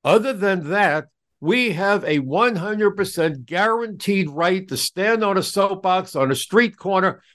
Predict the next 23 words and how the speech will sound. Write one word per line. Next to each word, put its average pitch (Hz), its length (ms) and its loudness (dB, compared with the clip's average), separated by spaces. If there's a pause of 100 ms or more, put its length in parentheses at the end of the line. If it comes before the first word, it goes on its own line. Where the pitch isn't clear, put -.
(160)
and 160 380 -2 (160)
spout 196 600 -2
whatever 170 460 0
we 214 140 -2
want 185 280 2
to 165 60 2
spout. 185 420 -2
We're 139 180 0
entitled 180 460 -2
to 196 120 -8
our 185 180 2
opinions, 175 500 -4
and 147 120 0
we're 147 140 4
entitled 170 500 -2
to 165 80 -8
be 156 200 0
able 156 220 0
to 151 160 -2
articulate 156 720 0
them 160 120 -2
without 156 360 2
fear. 170 460 -2